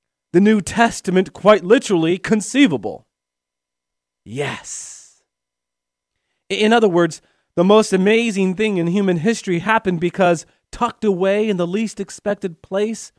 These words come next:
and in the least expected way, a simple virgin from Nazareth responded to an angel with the simplest of words, "Yes."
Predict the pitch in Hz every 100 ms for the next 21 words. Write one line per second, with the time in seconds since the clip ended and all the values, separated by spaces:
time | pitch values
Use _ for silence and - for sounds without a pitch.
0 | _ _ _ _ 185 190 208 202 202 262
1 | - 196 - 208 202 202 175 247 240 220
2 | 262 - _ _ _ _ _ - 196 -
3 | 269 269 294 240 226 226 247 226 220 196
4 | 190 190 180 185 - 196 - - 240 277
5 | 254 247 214 208 208 214 190 190 185 -
6 | 330 349 302 - 214 190 208 208 202 185
7 | - - _ _ _ _ _ _ _ _
8 | _ _ - 254 214 - - -